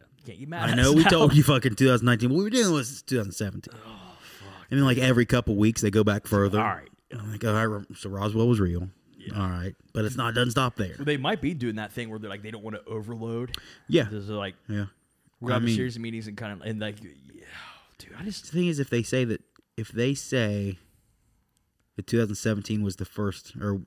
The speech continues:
Speaker 2: whenever it's, they started dealing with them, then they can still argue that Bob Lazar's story's bullshit.
Speaker 1: Oh, yeah,
Speaker 2: They can still
Speaker 1: yeah.
Speaker 2: say that fucking, uh,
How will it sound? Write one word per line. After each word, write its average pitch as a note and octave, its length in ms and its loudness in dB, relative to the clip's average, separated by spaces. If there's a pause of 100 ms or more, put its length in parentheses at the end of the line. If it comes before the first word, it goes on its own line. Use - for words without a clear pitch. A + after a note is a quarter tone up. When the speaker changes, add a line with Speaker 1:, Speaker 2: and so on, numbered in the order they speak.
Speaker 2:
whenever G2+ 260 -4
it's, - 120 -10
they G2 120 -8
started G#2 320 -2
dealing G#2 260 0
with F2 120 -6
them, F2 120 -8 (540)
then G#2+ 180 4
they A#2+ 160 2
can B2 200 -2
still A2+ 1040 0 (600)
argue A#2 400 2
that G2 200 -2
Bob G#2 260 0
Lazar's G2+ 360 0
story's A#2 340 2
bullshit. A#2 520 2 (320)
Speaker 1:
Oh, F3 200 0
yeah, G2 260 -6
Speaker 2:
They A#2 120 4
can A#2 160 2
still A#2+ 380 4
Speaker 1:
yeah. B2+ 160 -4 (260)
Speaker 2:
say A#2 300 2
that A2 160 0
fucking, G#2 540 2 (260)
uh, F2 320 -4